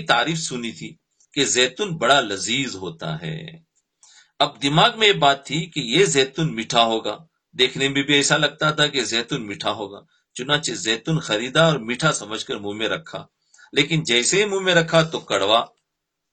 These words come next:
होने की वजह से उसको निकालना मुश्किल हो गया, निकलना। लेकिन फिर रफ्ता रफ्ता उसको खाते खाते आदत हो गई और अब वो इतना लजीज मालूम होने लगा कि कोई हद्दो हिसाब नहीं। हाँ,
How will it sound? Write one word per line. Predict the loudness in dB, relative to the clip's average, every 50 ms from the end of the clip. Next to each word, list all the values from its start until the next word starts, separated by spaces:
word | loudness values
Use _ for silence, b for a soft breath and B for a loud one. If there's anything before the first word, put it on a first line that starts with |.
| _ -2
होने | 0 2 4 4 2
की | 2 0 -2
वजह | -2 -2 0 0 -2 -2
से | -2 -4 -2 -2 -2 -2 -2 -4
उसको | -8 -10 -8 -6 -6 -4
निकालना | -4 -6 -6 -2 0 0 2 2 2 0
मुश्किल | 0 -4 -8 -10 -10 -10
हो | -10 -10 -10
गया, | -12 -14 -20 -20 _ _ _ _ -10
निकलना। | -10 -8 -6 -6 -6 -6 -8 -12 -14 -16 _ b b b b b b b b b
लेकिन | 2 2 2 2 2 -2 -2 0
फिर | 0 0 2
रफ्ता | 2 2 2 2 2 2 2
रफ्ता | 2 0 0 -2 -4
उसको | -4 -4 -6 -8
खाते | -2 2 2 2 2 0 -4
खाते | -2 0 0 0 0 0 -2
आदत | 0 0 0 0 0 0 2
हो | 2 0
गई | 2 0 -2 -4 -6 b b b b b _ _
और | 0 0 0 0 0 2
अब | 2 2 4 2
वो | 2 2
इतना | 2 0 0 2 4
लजीज | 6 6 4 4 4 2 0 2
मालूम | 2 2 0 0 -2 -4
होने | -6 -8 -8 -8 -6 -6
लगा | -4 -6 -4 0 0 0 0
कि | -2 -4 -8 -8 -8 _
कोई | -4 -2 -2 -2
हद्दो | -4 -6 -8 -6 -6 -6 -6 -6
हिसाब | -6 -8 -6 -4 -4 -4 -6 -6 -10
नहीं। | -12 -12 -14 -16 -20 _ _ _ _ _ _ _ _ _ _ _ _ _ _ _ _ _ _ _ _ _ _ _ _ _ -10
हाँ, | -8 -6 -6 -6 -6 -8 -10 -14 -20